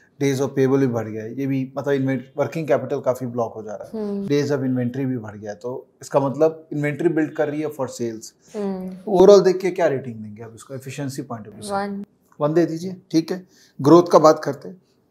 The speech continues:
Speaker 1: ग्रोथ में आप देख के क्या रेटिंग देंगे?
Speaker 2: So, वन।
Speaker 1: वन देंगे इसमें भी, ठीक है। तो सॉल्वेंसी देख के आप क्या रेटिंग देंगे? अभी का देखिएगा सॉल्वेंसी, मतलब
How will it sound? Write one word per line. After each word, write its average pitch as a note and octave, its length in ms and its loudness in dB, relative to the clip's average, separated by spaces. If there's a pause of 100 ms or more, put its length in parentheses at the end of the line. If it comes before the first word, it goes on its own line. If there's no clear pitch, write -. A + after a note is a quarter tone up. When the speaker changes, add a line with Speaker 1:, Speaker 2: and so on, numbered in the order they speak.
(460)
Speaker 1:
ग्रोथ E3+ 340 6
में F3+ 80 0
आप E3+ 100 4
देख D3+ 260 -2
के F3 80 -4
क्या E3+ 160 2
रेटिंग B2 340 -4
देंगे? G#2+ 220 -14 (1200)
Speaker 2:
So, - 40 -8
वन। G3+ 340 -6 (300)
Speaker 1:
वन D#3+ 200 8
देंगे F#3 240 2
इसमें F3 280 -4
भी, F3 100 -10
ठीक D3 320 -10
है। F#3 100 -18 (640)
तो D3 340 2
सॉल्वेंसी D3+ 520 2
देख E3+ 220 -2
के F3+ 80 0
आप E3+ 140 0
क्या D#3+ 100 2
रेटिंग B2 300 -6
देंगे? G#2 260 -18 (1400)
अभी D3 140 2
का A3+ 100 8
देखिएगा A2+ 380 0
सॉल्वेंसी, A2 580 -10 (100)
मतलब F3+ 440 -2